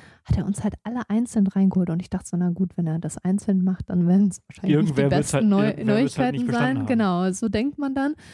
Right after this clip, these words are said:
Speaker 1: Dann kam Tobi als nächstes, ich war die Letzte. Tobi hatte auch bestanden, dann kam ich rein und es, es war ja wirklich dieses dunkle kleine Büro, das die da haben. Und ich gehe rein und Silver, ähm, hat so,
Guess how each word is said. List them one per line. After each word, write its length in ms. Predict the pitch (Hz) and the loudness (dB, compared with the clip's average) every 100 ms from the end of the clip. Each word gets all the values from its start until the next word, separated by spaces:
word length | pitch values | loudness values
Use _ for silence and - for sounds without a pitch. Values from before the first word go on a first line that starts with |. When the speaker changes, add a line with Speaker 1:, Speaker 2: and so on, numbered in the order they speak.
| - - - | -20 -20 -8
Speaker 1:
Dann 160 | 196 | -6
kam 240 | 160 170 - | -6 -8 -6
Tobi 320 | - 240 247 | -4 -2 -2
als 240 | 233 233 - | -4 -6 -4
nächstes, 380 | 226 240 - | -4 -4 -12
ich 160 | 208 - | -14 -10
war 80 | 185 | -8
die 100 | 165 | -6
Letzte. 460 | 180 - - 208 214 - _ _ | -6 -8 -6 -6 -6 -12 _ _
Tobi 320 | - 190 175 160 | -2 0 0 -4
hatte 160 | - - | -8 -10
auch 140 | 208 | -10
bestanden, 580 | - 240 - 226 220 226 | -8 -10 -6 -4 -2 -2
dann 120 | 190 | -2
kam 200 | 180 - - | -4 -10 -10
ich 260 | - - - | -12 -12 -6
rein 220 | 208 208 | -2 -2
und 120 | 190 | -2
es, 160 | - - | -6 -10
es 220 | 294 - | -14 -8
war 80 | 226 | -4
ja 220 | 214 202 | -2 -2
wirklich 260 | 247 - - | -4 -8 -8
dieses 240 | 175 170 | -8 -6
dunkle 340 | - 254 - | -4 -4 -4
kleine 360 | 196 - 208 208 | -4 0 2 2
Büro, 320 | 175 - 233 | 0 0 0
das 220 | 277 254 | 0 -4
die 100 | - | -6
da 220 | 240 233 208 | -4 -4 -2
haben. 340 | 233 254 302 - - - - - - _ - | -2 -2 -6 -8 -16 -20 -20 -20 -20 _ 0
Und 360 | 214 214 208 | 4 4 2
ich 180 | - 196 | -2 -8
gehe 260 | - 185 185 | -6 -6 -2
rein 420 | 254 262 285 294 | -2 0 -2 -2
und 200 | - 202 | -2 -2
Silver, 580 | - 214 202 202 196 190 - _ - | 0 0 2 2 2 -2 -6 _ -6
ähm, 480 | 196 175 175 180 - _ _ | -4 -2 -2 -2 -6 _ _
hat 200 | 202 - | -8 -8
so, 260 | 175 165 | -8 -8